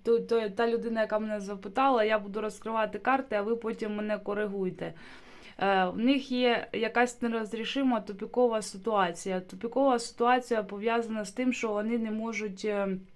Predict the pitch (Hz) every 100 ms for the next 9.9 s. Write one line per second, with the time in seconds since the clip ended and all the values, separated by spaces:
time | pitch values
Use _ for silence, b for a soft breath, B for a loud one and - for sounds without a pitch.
0 | - - - - - - 190 214 220 240
1 | 233 196 208 190 233 214 214 233 214 214
2 | 233 254 226 196 196 202 190 B B B
3 | 185 196 226 254 233 220 - - 202 208
4 | 208 196 - 233 233 - - 214 214 226
5 | 214 214 208 196 214 202 - 262 220 196
6 | 185 180 180 185 185 196 208 - 208 190
7 | 220 202 208 220 208 220 220 214 220 214
8 | - 214 214 202 196 208 202 196 196 220
9 | 220 269 226 196 202 190 185 - 185